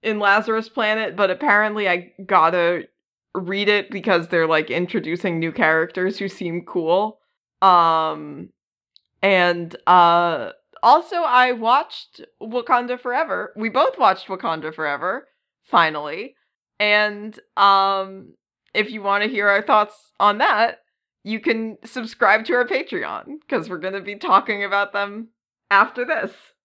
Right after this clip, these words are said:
Mm-hmm. <laughs> Boy, they sure did, huh?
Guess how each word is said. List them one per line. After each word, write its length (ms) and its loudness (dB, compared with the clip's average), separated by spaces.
Mm-hmm. 440 4
<laughs> 500 -2
Boy, 300 4
they 160 -2
sure 360 -4
did, 440 0
huh? 560 2